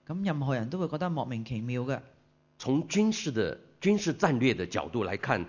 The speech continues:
Speaker 2: 這場的攻城之戰，就好像我們中國這個孫子兵法說的，不戰而屈人之兵。
Speaker 1: 嗯，如果喺軍事戰略個角度嚟睇呢，呢一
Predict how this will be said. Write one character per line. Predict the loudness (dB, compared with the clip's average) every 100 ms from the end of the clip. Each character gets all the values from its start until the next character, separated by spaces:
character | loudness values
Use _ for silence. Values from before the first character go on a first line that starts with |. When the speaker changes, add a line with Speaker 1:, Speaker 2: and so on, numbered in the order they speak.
| -10 _ -4
Speaker 2:
這 | -2
場 | -2 -6 -6
的 | -4
攻 | 0 0
城 | 2 -2
之 | -2
戰， | 0 0 0 -10 0
就 | 0
好 | 0
像 | 0 0
我 | 2
們 | 0
中 | 4 4 4
國 | 2 0
這 | -2
個 | -4
孫 | -2 -2
子 | -2
兵 | -4 -4
法 | -2 -4
說 | -2 -2
的， | 0 -2 -4 -12
不 | -6 -6
戰 | -2 0 0 -4 -8 -4
而 | -4
屈 | -2 -2 0
人 | 0 -2
之 | -6
兵。 | -2 -2 -2 -8 _ _ -8
Speaker 1:
嗯， | -2 -2 -2
如 | -2
果 | 0
喺 | 0 0 -2
軍 | 0 0
事 | 0 -2 -4
戰 | -2 -2
略 | 0
個 | -2 -2
角 | 0 0
度 | 0 0
嚟 | -2
睇 | -4 -6
呢， | -8 -12 -20 _
呢 | 2
一 | 2